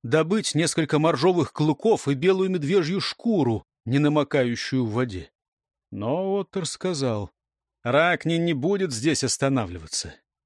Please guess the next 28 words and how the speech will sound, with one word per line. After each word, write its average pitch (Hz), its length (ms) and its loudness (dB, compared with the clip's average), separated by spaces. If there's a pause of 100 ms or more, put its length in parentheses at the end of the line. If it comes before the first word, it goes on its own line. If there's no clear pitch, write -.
(120)
Он 147 180 2
хочет - 400 2
непременно 202 580 2
добраться 180 520 2
до 165 140 4
Свальбарда 175 680 2
прежде 147 420 0
Вагна. 165 460 0 (720)
А 160 140 -2
надо 170 260 0
ещё 147 320 2
найти 143 400 2
фьорд 147 640 2 (500)
и 117 120 -2
домик 147 640 -2
на 139 140 2
берегу». 123 500 2 (840)
Однако 123 520 0
остров 131 540 0
всё 151 220 0
же 147 140 0
дал 151 300 0
Хельге 131 400 0
понять, 147 340 0
что - 220 0
мечта 147 560 2
непременно 160 720 0
исполнится. 90 880 -6